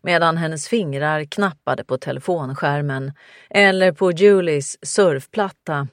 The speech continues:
eller vilken enhet hon än kunde få tag på. "Skvallerbytta." "Förolämpa inte din syster, Heather",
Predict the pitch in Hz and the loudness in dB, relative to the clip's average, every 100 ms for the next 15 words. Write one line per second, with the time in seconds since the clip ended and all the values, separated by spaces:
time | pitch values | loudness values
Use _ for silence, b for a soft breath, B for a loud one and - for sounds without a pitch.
0 | _ - 190 196 185 196 170 - 190 208 | _ -2 2 4 4 2 0 -4 -4 -2
1 | 156 143 160 170 156 180 147 135 143 165 | -4 -4 -4 -6 -6 -6 -6 -6 -6 -6
2 | 147 147 180 151 147 170 - - - - | -6 -6 -2 0 0 -4 -10 -10 -10 -16
3 | _ _ _ _ _ - - 196 233 180 | _ _ _ _ _ -18 -10 -4 -2 -2
4 | 147 165 214 - - 120 - - _ _ | -4 2 2 0 -8 -8 -10 -18 _ _
5 | _ b b b b b - 247 240 208 | _ b b b b b 0 6 8 8
6 | 196 202 226 285 285 208 175 170 165 143 | 6 2 2 -2 -2 -2 -2 -2 -4 -4
7 | - 160 151 143 147 143 | -4 -4 -4 -2 -2 -4